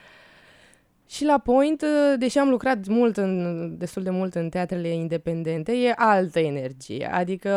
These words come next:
o avem pe Sara Cuncea, care îi mulțumesc, uh, foarte mult pentru tot ce face. Ea este managerul, uh, proiectelor de teatru, um, și ea se ocupă de promovare, ea, uh, alege ce se joacă, um,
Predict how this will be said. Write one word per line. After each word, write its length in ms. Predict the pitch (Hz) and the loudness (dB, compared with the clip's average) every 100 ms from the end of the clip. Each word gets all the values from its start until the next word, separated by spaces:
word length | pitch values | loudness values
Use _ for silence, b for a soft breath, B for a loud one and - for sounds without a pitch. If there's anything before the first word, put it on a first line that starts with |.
| 190 185 175 | 2 0 0
o 20 | |
avem 400 | 185 180 190 190 | 0 0 -2 -4
pe 260 | 180 170 165 | -4 -4 -4
Sara 300 | - 165 160 | -4 -6 -6
Cuncea, 400 | - 165 165 156 | -8 -8 -8 -8
care 240 | 160 147 | -8 -8
îi 80 | 147 | -6
mulțumesc, 640 | 151 147 151 151 151 - | -8 -8 -10 -10 -12 -16
uh, 80 | 147 143 | -14 -14
foarte 320 | - 156 156 | -8 -10 -8
mult 200 | 151 151 151 | -6 -8 -8
pentru 200 | 151 151 | -12 -8
tot 180 | 156 | -10
ce 80 | 156 | -10
face. 420 | 147 147 165 - | -8 -6 -4 -4
Ea 80 | 190 | -2
este 180 | 170 180 | -2 -4
managerul, 560 | 170 175 160 156 143 151 | -4 -4 -4 -6 -6 -10
uh, 280 | 151 165 147 | -10 -8 -8
proiectelor 420 | 147 160 160 147 143 | -4 -6 -6 -8 -8
de 100 | 139 | -8
teatru, 500 | 147 156 - 247 285 b b b b | -6 -6 -4 -6 -6 b b b b
um, 760 | 185 196 185 175 175 165 160 170 | -2 2 2 2 0 -2 -4 -6
și 160 | - | -2
ea 80 | 202 | -2
se 120 | 196 | 0
ocupă 280 | 208 190 185 | -4 -2 -4
de 80 | 180 | -4
promovare, 760 | - 185 185 196 208 180 151 143 | -4 -2 0 2 2 2 -2 -4
ea, 520 | 156 165 160 160 160 - | -4 -4 -4 -6 -8 -6
uh, 80 | 170 160 156 | -6 -4 -4
alege 480 | - 165 175 170 170 | -2 0 2 0 -4
ce 280 | 165 - 175 | -8 -6 -6
se 180 | 170 170 | -4 -6
joacă, 720 | 160 165 170 - 170 165 165 160 | -2 -4 -4 -6 -6 -4 -6 -6
um, 220 | 165 | -10